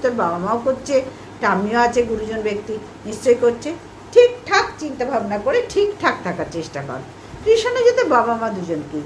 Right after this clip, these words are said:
পায়, আর কিছু আমি চাই না, তোদের মঙ্গল হোক, এইটুকুই আমি বলতে পারি।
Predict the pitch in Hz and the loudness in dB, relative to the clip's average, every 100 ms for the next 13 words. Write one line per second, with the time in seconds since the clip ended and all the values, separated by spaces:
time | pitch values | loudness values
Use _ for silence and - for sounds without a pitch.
0 | - 131 139 - - 262 381 - 403 403 | -6 -6 -8 -14 -4 2 2 2 0 2
1 | 214 165 - 117 - - - - - - | 0 -2 -6 -8 -12 -16 -18 -20 -20 -20
2 | - 311 403 403 277 233 185 165 147 139 | -8 -2 2 4 2 2 0 0 -2 -6
3 | - - 285 - - 427 403 208 156 135 | -14 0 2 2 0 0 0 -2 -4 -8
4 | 143 127 127 | -8 -8 -8